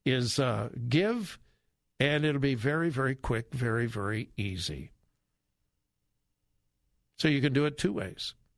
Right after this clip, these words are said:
Eight hundred, eight eight zero, forty-eight ninety-seven, or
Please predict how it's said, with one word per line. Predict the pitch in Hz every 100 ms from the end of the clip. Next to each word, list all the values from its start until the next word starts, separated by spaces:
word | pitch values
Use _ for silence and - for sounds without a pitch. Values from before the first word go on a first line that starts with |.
| _ -
Eight | 127 120
hundred, | 156 196 233 220
eight | 127 139
eight | 143 143
zero, | - 151 185 226
forty-eight | 208 135 123 127 135 139
ninety-seven, | 123 139 139 131 123 - 190 214 226 226 208 - - - - _
or | 117 123 143 214 320 320